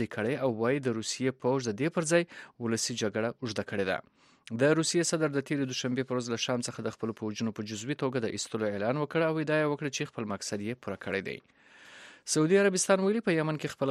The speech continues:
غټ پوځي عملیات تړي. دا له هغه یو کال وروسته چې د سعودي په مشري کې عرب ائتلاف یمن کې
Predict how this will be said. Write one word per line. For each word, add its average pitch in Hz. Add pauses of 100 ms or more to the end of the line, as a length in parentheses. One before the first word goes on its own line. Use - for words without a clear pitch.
غټ 131
پوځي 117
عملیات 110 (100)
تړي. 101
دا 107
له 104
هغه 104
یو 104
کال 110
وروسته 139
چې 160
د 156
سعودي 127
په 113
مشري 113
کې - (100)
عرب 104
ائتلاف 107 (120)
یمن 110
کې 190